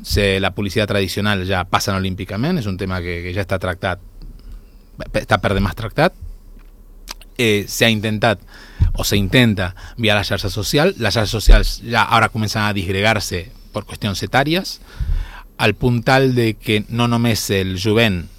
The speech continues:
va a unes xarxes socials que per la gent gran, com nosaltres, eh, ens resulten críptiques,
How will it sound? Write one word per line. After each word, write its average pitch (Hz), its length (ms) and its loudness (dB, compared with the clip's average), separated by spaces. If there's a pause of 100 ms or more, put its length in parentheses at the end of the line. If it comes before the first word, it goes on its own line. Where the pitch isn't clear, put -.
(300)
va 107 280 4
a - 180 -2
unes 107 180 0
xarxes 107 180 2
socials 101 460 0 (580)
que 104 160 -2
per 95 260 -4
la 98 160 0
gent 101 220 0
gran, 104 360 0 (420)
com 92 180 -6
nosaltres, 98 640 0 (540)
eh, 98 340 0
ens 98 140 0
resulten 107 420 2
críptiques, 165 680 -2